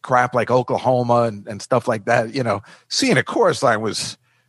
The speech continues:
<laughs> wow, right? It was such a different, I remember going to my sister, she said the opening number, I go, "Now that's how you open a show."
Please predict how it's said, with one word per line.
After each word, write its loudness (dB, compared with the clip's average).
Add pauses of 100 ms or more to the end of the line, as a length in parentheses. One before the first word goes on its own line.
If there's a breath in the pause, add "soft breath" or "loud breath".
(200)
<laughs> -6
wow, 2
right? 2
It 0
was -2
such -2
a -4
different, 0
I 2
remember -2
going 0
to -6
my -6
sister, -6
she -6
said -10
the -2
opening 0
number, 2
I 2
go, 0
"Now 2
that's 2
how 2
you 4
open 0
a 0
show." 0